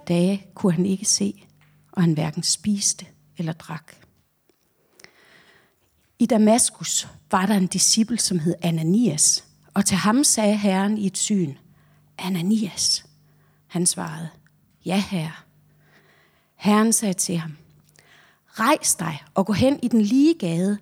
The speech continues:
og spørg i Judas' hus efter Saulus fra Tarsus. For han beder, og han har i et syn set en mand, der hedder Ananias, komme ind og lægge hænderne på ham,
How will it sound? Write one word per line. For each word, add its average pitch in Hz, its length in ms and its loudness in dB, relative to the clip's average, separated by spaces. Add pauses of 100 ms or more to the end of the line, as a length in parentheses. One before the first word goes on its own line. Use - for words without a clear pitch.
(320)
og 196 100 2
spørg 269 360 4
i 196 100 4
Judas' 285 600 0
hus - 320 -2 (140)
efter 170 220 -6
Saulus 214 640 0
fra - 160 -8
Tarsus. - 760 -6 (600)
For - 160 -6
han 226 280 0
beder, 277 340 -4 (420)
og - 120 -2
han 196 200 0
har 196 120 0
i 180 100 0
et 180 100 -8
syn 254 440 -2
set 254 420 -2
en 190 160 -2
mand, 190 220 -2 (160)
der 202 60 -4
hedder 196 280 -4
Ananias, 180 800 -4 (340)
komme 180 320 -2
ind 285 180 0 (440)
og 196 100 2
lægge 170 200 -2
hænderne 190 440 -4
på 202 220 -2
ham, 196 200 -4